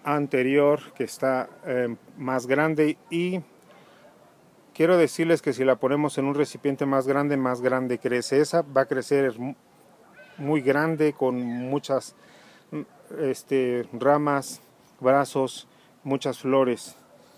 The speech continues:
Acá tenemos, eh, otras, eh, en el huerto que salieron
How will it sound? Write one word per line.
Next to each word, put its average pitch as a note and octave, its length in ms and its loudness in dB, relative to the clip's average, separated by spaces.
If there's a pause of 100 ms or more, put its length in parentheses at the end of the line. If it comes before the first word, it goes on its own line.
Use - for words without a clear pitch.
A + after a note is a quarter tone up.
(300)
Acá D3+ 300 2
tenemos, E3 540 2
eh, C3 420 2
otras, D3 580 2 (240)
eh, C3 340 -2
en B2 180 -2
el A#2+ 180 -2
huerto D3+ 420 4 (1000)
que B2+ 220 4
salieron E3 720 6